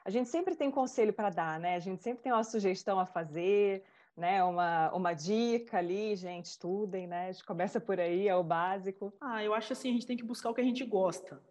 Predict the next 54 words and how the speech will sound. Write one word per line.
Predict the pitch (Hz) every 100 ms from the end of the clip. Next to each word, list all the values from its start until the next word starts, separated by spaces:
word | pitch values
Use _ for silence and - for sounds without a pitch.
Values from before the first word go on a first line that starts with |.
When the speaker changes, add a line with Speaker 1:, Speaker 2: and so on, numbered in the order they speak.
| _ 175
Speaker 2:
E | 214
aí, | 214 233
de | 214
vez | 226 233
em | 226
quando, | 226 226
surgem | 233 - 240 233
umas | 240 226
ideias | 196 208 220
novas. | 185 180 165 160
Então, | 165 190 196
por | 196
exemplo, | 185 180 165 - - _ - -
eu | 156
já | 180 185
tinha | - 208
terminado | 208 208 196 175 208 220
o |
doutorado, | 196 202 196 185 175 196 196
já | 175
tinha | 185
terminado | 185 180 170 180
um | 208
pós-doutorado, | 190 190 185 190 180 165 175 180
já |
tava | 175 175
trabalhando | 180 180 185 190 170 196 208
ali | 180 180 190
com | -
a | 175
parte | 175 180 175
da | 170 165 151 165
ortopedia, | 160 175 214 208 147 160 214 220 190
com | 175
a | 165
parte | 175 170
da, | 170 170 -
da, | 156 156 _
das | 156 156
células-tronco. | 170 175 208 - - 190 226 226 226 - - - - -
Aí | 180 208
um | 202
dia | 208
eu | 208
falei | 202 185 196
assim, | 196 190
"Nossa, | 185 190 190 180
eu |
preciso | 175 175 202 202
fazer | 202 185
alguma | 190 196
coisa | 196 185
diferente | 190 190 202 175 190 220 -
pra, | - 180 185 175